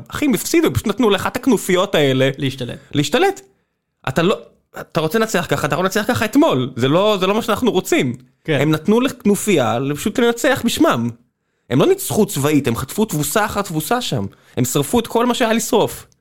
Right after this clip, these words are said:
Speaker 1: זה לא עבד להם. הם איבדו שם באיזה יומיים שמונה מאות לוחמים.
Speaker 2: לא, מלחמת ששת שנייה הייתה איומה, ועכשיו אנחנו רואים באוקראינה עוד ניסיון לכתוש את האויב, אה, עד שאין אויב.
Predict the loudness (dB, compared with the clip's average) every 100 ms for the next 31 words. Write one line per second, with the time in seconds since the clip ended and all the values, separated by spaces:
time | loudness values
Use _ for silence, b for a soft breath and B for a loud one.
0 | _ 0 2 2 0 0 2 0 -2 -10
1 | _ _ _ _ _ _ _ _ _ _
2 | _ _ _ _ 0 2 2 2 4 4
3 | 4 4 4 4 4 2 2 -2 -4 0
4 | 2 4 2 0 0 0 0 2 0 -2
5 | -8 _ _ _ -12 -10 -8 -10 -12 -16
6 | -10 -8 -8 -6 -6 -6 -10 -12 -12 -14
7 | -14 -12 -10 -8 -8 -6 -8 -8 -6 -4
8 | -4 -4 -6 -4 -4 -4 -8 -14 -6 -4
9 | -2 -4 -2 -2 -2 -2 -2 -4 -8 -12
10 | _ -6 0 0 0 -2 -4 -4 -6 -8
11 | -10 -10 -8 -2 0 2 0 -2 -8